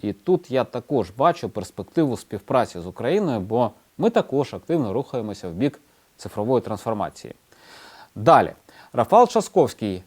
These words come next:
цілий доктор політичних наук, володіє п'ятьма мовами, серед яких є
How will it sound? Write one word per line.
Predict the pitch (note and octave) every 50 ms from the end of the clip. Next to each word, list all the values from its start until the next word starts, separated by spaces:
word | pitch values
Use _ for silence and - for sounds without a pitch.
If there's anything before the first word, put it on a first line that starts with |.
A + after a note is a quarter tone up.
| _ _
цілий | _ - - - F3 A3 A3 G3 D3+
доктор | A#2+ A2+ C#3 F3 E3+ F3 - E3 C3
політичних | - - A#2 A2 G2+ - C#3+ D3 - - - B2+ A2 - -
наук, | A#2 B2 B2+ A#2 F#2 E2 D2+ - -
володіє | F2 F#2+ G2 G2 G#2+ D#3 F3+ E3+ C3+
п'ятьма | - G2+ G#2+ G2 - A2+ C#3 D#3
мовами, | D3+ C3 A#2+ A#2 A2+ G#2+ G2+ G2+ G2 G2 F#2+
серед | F2+ - - F#2 F#2 F#2 F2
яких | E2+ E2+ - D3+ E3 D3+ - _ -
є | G2 A2+ C3+